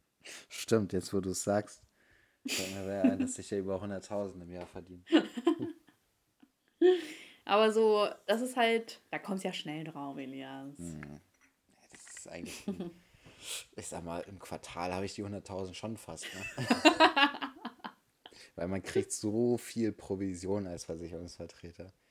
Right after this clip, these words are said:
Speaker 2: Ja,
Speaker 1: Das,
Speaker 2: ja.
Speaker 1: äh,
Speaker 2: Ich
Speaker 1: da
Speaker 2: möchte
Speaker 1: kriegt
Speaker 2: gar
Speaker 1: man,
Speaker 2: nicht wissen, wie viel du mit mir
Speaker 1: da
Speaker 2: bekommen
Speaker 1: kriegt man
Speaker 2: hast.
Speaker 1: nämlich auch mal
Speaker 2: <laughs>
Speaker 1: zweihundertvierzig Prozent vom Jahresbeitrag.
Speaker 2: Das wär, boah, das wär eine heftige Summe.
Speaker 1: Boah, das, das wär wirklich geil.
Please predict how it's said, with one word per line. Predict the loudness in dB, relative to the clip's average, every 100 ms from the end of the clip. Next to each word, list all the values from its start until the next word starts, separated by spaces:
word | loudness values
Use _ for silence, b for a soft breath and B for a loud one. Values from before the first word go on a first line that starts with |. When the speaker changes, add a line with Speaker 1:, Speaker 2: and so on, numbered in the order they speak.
| b b b -6
Speaker 2:
Ja, | 0 2
Speaker 1:
Das, | 4 4
Speaker 2:
ja. | 4 4 2 0
Speaker 1:
äh, | -6 _
Speaker 2:
Ich | -10
Speaker 1:
da | -2
Speaker 2:
möchte | 0
Speaker 1:
kriegt | 4
Speaker 2:
gar | 4
Speaker 1:
man, | 4
Speaker 2:
nicht | 2
wissen, | 0
wie | 0
viel | 0
du | 0
mit | 0 0
mir | 2 4
Speaker 1:
da |
Speaker 2:
bekommen | 2 2 0
Speaker 1:
kriegt | 2 0
man | 0
Speaker 2:
hast. | 0
Speaker 1:
nämlich | 0 0 2
auch | 2 2
mal | 0
Speaker 2:
<laughs> |
Speaker 1:
zweihundertvierzig | 4 4 4 2 -2 -4 -4 -4 -6
Prozent | -6 -6 -4 -4
vom | -4 -4
Jahresbeitrag. | -2 -2 -2 -4 -4 -4 2 2 2 -8 -6 -6 -6 -20 _ _ -20 -20 _ -20 _ -20 _ 2 2 0 -4 -8 -10 B
Speaker 2:
Das | 0 0 0
wär, | -2
boah, | 0 2
das | 4 4 4
wär | 2 2
eine | -2 -4
heftige | -2 -4 -4 -6 -4
Summe. | -4 -6 -6 -10 -14 _ _ _ _ _
Speaker 1:
Boah, | 4 6
das, | 6 0 -6 _ _ -6
das | -2 -2 0
wär | -2
wirklich | -2 -6 -6
geil. | -2 -2 -2